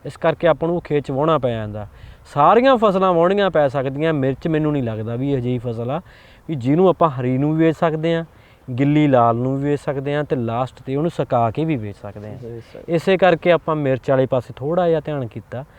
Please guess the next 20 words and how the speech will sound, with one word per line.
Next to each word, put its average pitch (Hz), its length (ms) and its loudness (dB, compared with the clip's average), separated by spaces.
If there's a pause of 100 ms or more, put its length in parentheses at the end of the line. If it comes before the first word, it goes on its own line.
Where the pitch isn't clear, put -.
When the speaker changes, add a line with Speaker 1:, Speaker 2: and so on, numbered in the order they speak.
(320)
Speaker 1:
ਵੀ - 60 -8
ਵੰਡ 135 320 2
ਤਾਂ 131 220 2
ਕੁਛ, 139 240 -6
ਕੁਛ - 240 -10 (300)
ਖਰਬੂਜਾ 131 640 0
ਵੀ 120 200 -2
ਆ, 117 180 -2
ਤਰਬੂਜ 120 440 -4
ਵੀ 113 220 -6
ਆ, 123 100 -4
ਮਿਰਚ 117 360 -8
ਵੀ 107 200 -10
ਆ। 107 120 -10 (260)
Speaker 2:
ਹਮ। 123 60 -18 (120)
Speaker 1:
ਫਿਰ 156 180 -6
ਇਹਨਾਂ 180 300 2
ਦੇ 190 80 2
ਵਿੱਚ 180 240 0
ਆਪਾਂ 160 520 0